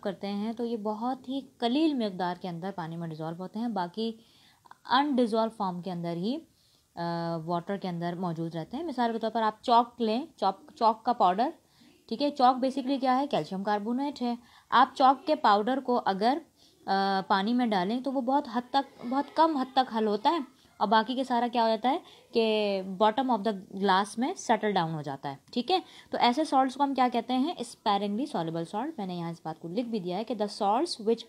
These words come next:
partially or less dissolve in water are called sparingly soluble salts। इन्हीं sparingly और slightly soluble salts भी कहते हैं, ठीक है। अब इसके एग्जांपल में बहुत सारे इस तरह के सॉल्ट है, like silver chloride है, like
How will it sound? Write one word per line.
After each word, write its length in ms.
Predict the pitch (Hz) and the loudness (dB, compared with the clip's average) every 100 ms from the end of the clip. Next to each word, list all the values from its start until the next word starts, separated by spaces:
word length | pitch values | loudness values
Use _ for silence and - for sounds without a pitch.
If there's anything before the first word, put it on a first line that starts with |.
| 190 | 0
partially 580 | 170 185 247 240 311 480 - - - - | 0 0 0 2 2 2 -2 -20 -20 0
or 180 | 233 240 233 240 | 4 4 4 6
less 280 | 320 381 - - - - | 6 4 -4 -20 -18 -6
dissolve 560 | 202 180 202 190 226 320 - _ _ _ _ _ | -4 0 2 4 4 2 -4 _ _ _ _ _
in 160 | 208 202 185 | -2 0 0
water 380 | 170 160 208 269 440 | -2 -2 -4 -4 -2
are 140 | 180 175 - | -4 -4 -2
called 320 | 165 196 392 - _ _ _ 208 | -2 0 -2 -4 _ _ _ -10
sparingly 760 | - - 190 170 190 202 269 | -10 0 2 2 2 -2 -2
soluble 440 | 339 202 151 156 160 | -2 -2 -2 -4 -6
salts। 460 | - 214 302 381 - - | -2 0 0 -4 -12 -8
इन्हीं 420 | 214 262 294 269 | -2 0 -2 -4
sparingly 580 | 247 - 208 208 214 226 | -6 0 0 0 -2 -2
और 200 | - 214 311 | -2 -2 -2
slightly 500 | - 170 175 196 233 | -2 -2 -2 -6 -6
soluble 360 | 240 165 165 180 | -4 -4 -4 -6
salts 280 | 170 147 151 | -6 -8 -8
भी 100 | 202 | -8
कहते 280 | 131 - | -8 -10
हैं, 120 | 117 - - | -16 -14 -10
ठीक 140 | 240 | -6
है। 100 | 370 - - - | -4 -6 -16 -2
अब 100 | 220 | 0
इसके 220 | 262 - | 2 0
एग्जांपल 380 | 285 262 262 285 | 2 4 4 2
में 100 | 277 | 2
बहुत 200 | 220 202 | 0 0
सारे 240 | 214 214 208 | 0 0 0
इस 120 | 202 | -2
तरह 140 | 196 | -4
के 100 | 190 | -4
सॉल्ट 260 | 190 170 196 | -4 -2 0
है, 80 | 208 | -2
like 200 | 185 - | -2 -2
silver 280 | 247 269 277 | 0 2 2
chloride 540 | 240 208 190 185 175 | 2 2 2 0 0
है, 220 | 180 220 285 _ _ _ _ _ - - | 0 0 -2 _ _ _ _ _ -20 0
like 260 | 180 185 | 2 2